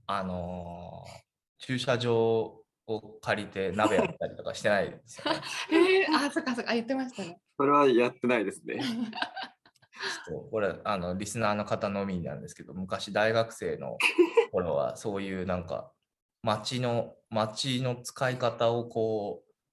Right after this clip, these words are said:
Speaker 1: う、<laughs> なんて言ったらいいんですか、これは。
Speaker 3: まあ、タクティカルアーバニズムっていう、
Speaker 1: はい。
Speaker 3: なんか、都市論の中でも結構ラディカルなヤバめなやつがあるんですけど、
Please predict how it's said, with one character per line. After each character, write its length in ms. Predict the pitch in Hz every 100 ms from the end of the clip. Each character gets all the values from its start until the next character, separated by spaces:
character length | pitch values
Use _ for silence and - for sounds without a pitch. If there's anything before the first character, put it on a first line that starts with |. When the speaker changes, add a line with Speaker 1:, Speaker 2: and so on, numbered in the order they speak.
| _ -
Speaker 1:
う、 20 |
<laughs> 0 |
な 80 | 113
ん 40 |
て 280 | - 170 143
言 20 |
っ 100 | - -
た 100 | -
ら 60 |
い 40 | 110
い 40 |
ん 20 |
で 60 | 113
す 80 | -
か、 100 | 104
こ 100 | 95
れ 60 |
は。 280 | 92 92 - - - _ _ _ _ _ _ _
Speaker 3:
ま 120 | 113
あ、 20 | 101
タ 220 | - 120
ク 120 | -
テ 60 | -
ィ 60 |
カ 140 | 151 139
ル 260 | 139 -
ア 100 | 123
ー 20 |
バ 120 | 120 123
ニ 120 | 127
ズ 100 | 113
ム 140 | 85
っ 20 | -
て 80 | -
い 380 | 80 78 82 80
う、 60 | - 92
Speaker 1:
は 220 | - 87
い。 180 | 60 76 - _
Speaker 3:
な 140 | 90 85
ん 60 |
か、 260 | - 87 - _ - -
都 120 | 98
市 180 | - 117
論 260 | 117 113
の 100 | 113
中 260 | 117 117 104
で 80 | 85
も 100 | 78
結 220 | 98 - _
構 380 | 73 71 - - - - _ _ _ -
ラ 180 | 110
デ 60 | 98
ィ 40 |
カ 140 | - 92
ル 80 | 78
な 100 | 80
ヤ 160 | 92
バ 140 | 95 92
め 100 | 95
な 120 | 95
や 140 | 95
つ 120 | -
が 80 | 73
あ 40 | 80
る 100 | 82
ん 40 |
で 60 | -
す 80 |
け 80 | -
ど、 240 | - -